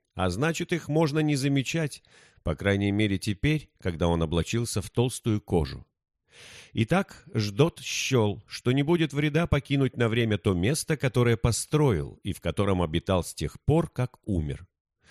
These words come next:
Он прошел по улице к парку на вершине холма. Тело говорило с ним новым способом, который не был зрением или слухом. Теперь он ощущал землю под ногами. А когда добрался до парка, где дул ветер,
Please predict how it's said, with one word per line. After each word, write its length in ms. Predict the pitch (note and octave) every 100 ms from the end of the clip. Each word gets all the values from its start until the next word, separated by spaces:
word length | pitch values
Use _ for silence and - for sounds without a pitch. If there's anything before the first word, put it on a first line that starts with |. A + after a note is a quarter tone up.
| - - -
Он 200 | - F#3+
прошел 360 | F3 F3+ F#3 F3
по 120 | D3
улице 480 | C#3+ D3 D#3 - C3
к 120 | -
парку 320 | A#2+ A#2+ -
на 80 | G2+
вершине 440 | F2+ D#2+ - G#2
холма. 560 | F#2+ G2+ F2+ C#2 C2+ B1+ _ _ _ _
Тело 320 | - E2 E2
говорило 440 | E2 F2+ F#2 G#2 G2+
с 120 | -
ним 240 | A2+ A2+
новым 300 | G#2+ D3+ F3+
способом, 680 | - - C3+ - C#2 C2+ - _ _
который 380 | F2 G2 G#2+ G#2+
не 140 | C3
был 160 | A#2 G#2+
зрением 560 | F#2 G2 B2 A2 F2+
или 140 | F2+ F#2
слухом. 500 | - B2 - C#2 - _ _ - - _ -
Теперь 320 | G#2 B2 D3
он 80 | D#3+
ощущал 540 | - D#3+ - D#3+ D3+
землю 420 | A2+ D3 E3+ D#3
под 160 | C3 G2
ногами. 460 | F#2+ D#2+ C#2+ B1+ - _ _ _ -
А 120 | D#2
когда 300 | G2 F#2+ A2+
добрался 460 | G#2+ G#2 A#2 - G2
до 140 | F2+
парка, 380 | - F#2+ E2 E2+
где 240 | D2+ F2
дул 260 | D2 F2 C#2
ветер, 480 | C#2+ C3 C#3+ D#3